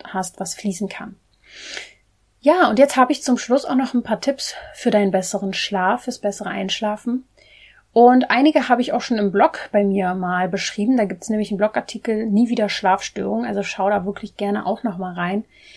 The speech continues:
Ähm, aber es gibt, und das möchte ich auch noch mal kurz zusammenfassen, schon einige Sachen, die du gut tun kannst.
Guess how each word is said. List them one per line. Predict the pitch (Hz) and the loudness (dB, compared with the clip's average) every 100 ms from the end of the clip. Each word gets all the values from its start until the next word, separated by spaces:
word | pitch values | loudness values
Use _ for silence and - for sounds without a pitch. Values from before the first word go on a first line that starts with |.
| - - - - | -20 -20 -6 2
Ähm, | 226 226 233 254 - | 4 4 2 -2 0
aber | 208 269 320 - | 0 2 0 -2
es | 240 - | -8 -2
gibt, | 269 262 - - _ | -2 -2 -10 -20 _
und | 233 | -4
das | 208 | -2
möchte | 233 240 - | 0 0 0
ich | |
auch | 240 | 0
noch | 240 | 0
mal | 226 | 0
kurz | 214 240 - | -2 -6 -6
zusammenfassen, | 202 202 214 226 - 226 | -2 -2 0 -2 -4 -6
schon | 214 | -6
einige | - 208 214 | 0 2 4
Sachen, | 196 202 196 202 | 4 2 2 0
die | 196 | 0
du | 196 | -2
gut | 175 185 - - | -4 -8 -10 -12
tun | - 214 208 | -2 0 0
kannst. | - - - - - | -4 -12 -14 -18 -20